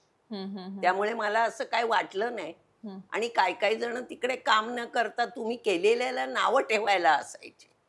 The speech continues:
Speaker 1: हम्म.
Speaker 2: आपल्याला तर काय काडीचं येत नाही करायला, पण लोकांनी केलेल्याला
Speaker 1: हम्म.
Speaker 2: नावं ठेवायची.
Speaker 1: हम्म, हम्म, हम्म.
Speaker 2: खूप बघितलं तिकडे.
Speaker 1: हम्म, हम्म, हम्म, हम्म.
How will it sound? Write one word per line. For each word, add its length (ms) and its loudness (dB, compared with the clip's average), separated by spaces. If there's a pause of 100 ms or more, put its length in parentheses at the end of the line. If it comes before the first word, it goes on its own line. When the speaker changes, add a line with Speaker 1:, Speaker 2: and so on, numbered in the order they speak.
(280)
Speaker 1:
हम्म. 340 -12
Speaker 2:
आपल्याला 480 4
तर 160 -2
काय 260 6
काडीचं 580 6
येत 340 2
नाही 160 -6
करायला, 580 2
पण 200 -8
लोकांनी 480 -2
केलेल्याला 680 -2
Speaker 1:
हम्म. 140 0
Speaker 2:
नावं 220 2
ठेवायची. 600 -6 (640)
Speaker 1:
हम्म, 100 -8
हम्म, 120 -8
हम्म. 220 -12
Speaker 2:
खूप 180 2
बघितलं 500 4
तिकडे. 440 -8 (760)
Speaker 1:
हम्म, 100 -12
हम्म, 140 -14
हम्म, 300 -18
हम्म. 240 -20